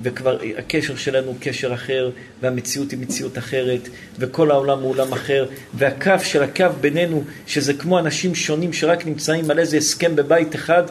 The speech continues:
זה כבר משהו אחר. פה כבר את ביתי, פה כבר את הבת שלי. השתק-,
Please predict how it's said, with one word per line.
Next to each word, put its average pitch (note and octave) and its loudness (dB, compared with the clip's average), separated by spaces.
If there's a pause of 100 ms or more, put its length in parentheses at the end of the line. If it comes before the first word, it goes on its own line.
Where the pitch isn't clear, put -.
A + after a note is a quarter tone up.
(180)
זה B2 -6
כבר C3 -2
משהו B2 -4
אחר. A2 -4 (600)
פה A3 6
כבר F#3 6
את E3+ 2
ביתי, D#3 0 (240)
פה G3 4
כבר F3 6
את D#3 0
הבת F3 4
שלי. A#2 0 (1040)
השתק-, - -4